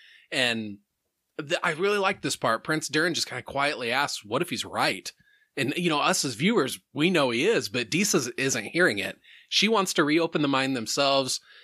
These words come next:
and, you know, maybe even do it in such a way to, to prove to King Durin that they're right and force his hand. But Durin rightly argues with her that they can't disobey the king.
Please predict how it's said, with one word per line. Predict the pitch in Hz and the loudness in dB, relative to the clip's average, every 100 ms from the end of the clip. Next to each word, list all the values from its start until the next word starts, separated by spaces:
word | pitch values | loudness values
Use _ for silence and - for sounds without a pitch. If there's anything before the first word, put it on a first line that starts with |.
| - - | -20 -4
and, | 131 123 117 - | 0 0 -2 -4
you | 147 | -2
know, | 139 | 2
maybe | 151 233 | 2 2
even | 220 156 131 | 2 2 0
do | 147 | 0
it | 170 - | 0 -2
in | 135 | -2
such | - 156 | -2 0
a | 147 | 2
way | 135 143 | 4 2
to, | 147 147 120 120 - | 2 2 2 0 -2
to | 143 | -4
prove | 123 - - 165 180 | -4 -6 0 0 2
to | 135 | 0
King | - 151 143 | 0 0 0
Durin | 127 143 175 | 0 0 2
that | 123 - | 0 -2
they're | 123 107 | -4 -4
right | 107 170 151 110 - _ - - | -2 0 0 -4 -12 _ -20 -8
and | 123 123 | -8 -4
force | - 160 170 139 | 2 4 4 2
his | 117 | 0
hand. | 151 208 147 95 - _ - - | 2 2 0 -4 -12 _ -20 -8
But | 143 131 123 131 | -2 -2 -2 0
Durin | 175 196 147 | 2 2 2
rightly | 147 156 143 131 120 113 _ _ | 2 2 0 2 0 -4 _ _
argues | 147 160 139 123 | 0 2 2 2
with | 135 | 0
her | 139 117 | 2 -2
that | 120 | -2
they | 127 | -4
can't | - - 143 - 120 | -4 -2 -2 -2 -4
disobey | 131 139 120 120 | -2 0 0 0
the | 101 | -2
king. | - 135 113 | 0 0 0